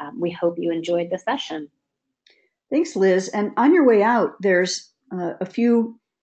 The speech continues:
Speaker 2: exit questions in a survey that we'll hope you'll take a minute to respond to. And again, in the, uh, follow-up email that will go out in the next day or so, we'll, uh, send you the P D F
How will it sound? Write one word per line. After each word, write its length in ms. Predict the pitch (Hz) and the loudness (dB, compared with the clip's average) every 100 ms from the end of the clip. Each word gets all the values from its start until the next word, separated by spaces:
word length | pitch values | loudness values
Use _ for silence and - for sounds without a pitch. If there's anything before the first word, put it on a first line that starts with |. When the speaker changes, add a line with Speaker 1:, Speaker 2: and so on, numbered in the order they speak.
| _ | _
Speaker 2:
exit 360 | 185 208 254 262 | 2 2 2 -2
questions 520 | - 254 - 277 262 | 0 -2 2 4 4
in 80 | 220 | 4
a 40 | |
survey 460 | 190 - 190 233 240 | 0 0 2 4 4
that 140 | 202 | 2
we'll 100 | 190 | -2
hope 300 | 185 190 190 - | 0 0 0 0
you'll 420 | 175 170 175 _ _ _ _ _ _ | 4 4 2 _ _ _ _ _ _
take 160 | - 196 | -8 -4
a 40 | |
minute 320 | 185 190 180 - | 0 2 0 -2
to 220 | 196 175 | 0 0
respond 500 | 165 - 165 170 180 | 0 -2 2 2 2
to. 360 | 196 185 185 - _ _ _ _ _ | 4 4 2 -8 _ _ _ _ _
And 320 | 170 160 160 | -2 0 -2
again, 320 | 165 190 175 | 0 4 4
in 200 | 175 190 | 4 2
the, 360 | 180 170 165 - _ _ | 4 2 0 -6 _ _
uh, 200 | 180 139 - _ _ _ _ - | -8 -8 -10 _ _ _ _ 2
follow-up 380 | 180 185 175 | 4 4 2
email 300 | 180 180 170 | 0 2 4
that 80 | 165 | 4
will 60 | 165 | 2
go 180 | 175 165 | 2 4
out 320 | 160 156 - _ _ _ _ _ | 4 2 -6 _ _ _ _ _
in 80 | 175 | 0
the 60 | |
next 180 | 165 165 | 0 2
day 240 | 170 160 165 | 2 4 4
or 100 | 165 | 2
so, 340 | - 170 165 | 0 2 2
we'll, 440 | 160 165 170 165 _ _ | 2 2 2 -2 _ _
uh, 240 | 170 156 160 _ - - _ _ | -8 -6 -8 _ -20 -20 _ _
send 200 | 190 175 | -2 0
you 40 | |
the 80 | 165 | -2
P 160 | 160 170 | -2 0
D 140 | 165 | 2
F 300 | 160 160 - | 2 0 -4